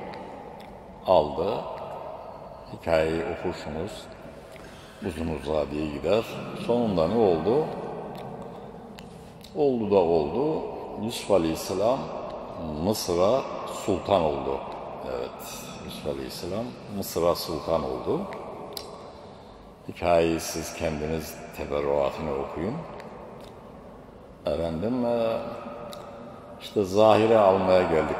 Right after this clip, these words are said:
kardeşleri. Yusuf Aleyhisselam,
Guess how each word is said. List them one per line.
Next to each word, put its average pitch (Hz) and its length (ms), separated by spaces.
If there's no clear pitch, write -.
kardeşleri. 65 640
Yusuf - 240
Aleyhisselam, 87 640